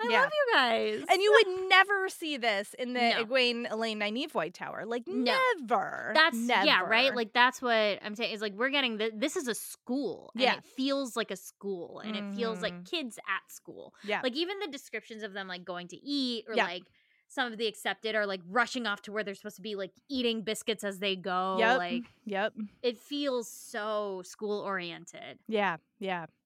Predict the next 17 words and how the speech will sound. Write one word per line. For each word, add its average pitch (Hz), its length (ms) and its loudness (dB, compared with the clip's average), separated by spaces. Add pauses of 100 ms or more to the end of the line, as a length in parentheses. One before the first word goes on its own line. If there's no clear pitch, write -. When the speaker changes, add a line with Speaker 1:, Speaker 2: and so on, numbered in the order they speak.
(220)
Speaker 1:
yeah. 185 220 -6
Speaker 2:
And 233 120 -2
then, 233 140 -6
so 254 120 -4
we 233 100 -2
get 254 120 0
a 269 60 0
little 247 260 0
bit 208 160 2
of, 190 140 -2
like, 175 380 -4
a 170 380 -2
description 190 460 -8
of 175 80 -8
what 180 140 -6
My-, 175 260 -8
Moiraine 180 480 -8